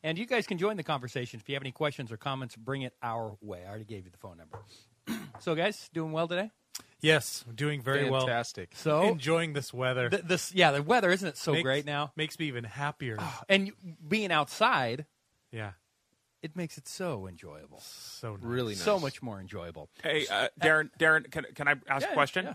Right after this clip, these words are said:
Speaker 4: Darren, we, I forwarded you an email from a listener,
Speaker 2: Yeah.
Speaker 4: uh, and I looked at it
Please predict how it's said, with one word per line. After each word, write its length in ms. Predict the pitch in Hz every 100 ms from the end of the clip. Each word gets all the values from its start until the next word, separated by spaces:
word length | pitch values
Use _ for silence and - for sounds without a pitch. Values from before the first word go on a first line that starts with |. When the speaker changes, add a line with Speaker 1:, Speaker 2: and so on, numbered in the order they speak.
| -
Speaker 4:
Darren, 300 | 170 170 165
we, 160 | 165 -
I 160 | 151 165
forwarded 440 | - 160 156 143
you 120 | 151 147
an 80 |
email 280 | 139 139 131
from 180 | 151 127
a 40 |
listener, 600 | 117 127 - 127 110 120 _ _ _ _ _ -
Speaker 2:
Yeah. 80 | 123
Speaker 4:
uh, 40 | 110 -
and 200 | 143 131
I 140 | 143
looked 360 | 156 151 151 -
at 140 | 143
it 120 | 110